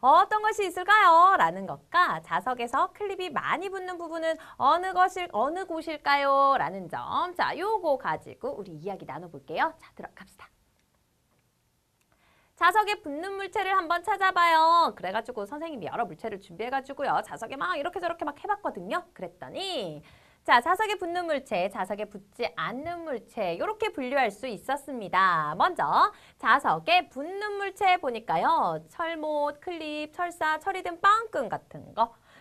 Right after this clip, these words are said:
자석에 붙지 않는 물체는요. 동전, 빨대, 지우개, 나무젓가락 같은 것들이었어요.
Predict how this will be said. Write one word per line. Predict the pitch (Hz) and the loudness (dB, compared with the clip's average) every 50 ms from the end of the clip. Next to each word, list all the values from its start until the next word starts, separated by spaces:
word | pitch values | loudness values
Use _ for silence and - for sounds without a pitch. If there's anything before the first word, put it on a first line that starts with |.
| - - | -6 2
자석에 | 302 285 320 330 415 403 370 403 403 - | 4 4 4 4 2 -2 -2 -4 -6 -6
붙지 | - 277 254 - - - - | -8 -14 -12 -10 -8 -8 -4
않는 | - 165 175 226 294 - 381 392 415 415 392 | -2 0 0 0 -2 -4 -8 -8 -8 -8 -6
물체는요. | 381 370 349 370 - 294 254 214 190 175 175 202 262 302 285 233 185 180 | -8 -8 -8 -8 -6 -6 -6 -6 -8 -8 -8 -6 -4 -4 -2 -2 -4 -4
동전, | - 202 196 196 190 202 196 196 202 196 | -6 -10 -10 -6 -4 -2 -2 -2 0 2
빨대, | 202 269 277 285 285 277 - 254 254 247 | 4 4 4 4 2 0 0 0 0 0
지우개, | 254 - 226 220 214 214 214 208 202 | -2 -6 -8 -8 -6 -4 -4 -4 -2
나무젓가락 | 196 - 156 165 208 302 403 440 440 453 440 453 403 392 381 370 | -2 0 0 2 2 0 0 -2 -2 -2 0 2 4 4 4 4
같은 | 370 349 359 381 339 | 2 0 -2 -2 -2
것들이었어요. | 339 320 330 330 320 320 320 330 - 349 339 311 233 226 294 294 214 | -2 -2 -2 -2 -2 -2 -2 0 2 4 6 6 6 6 6 4 2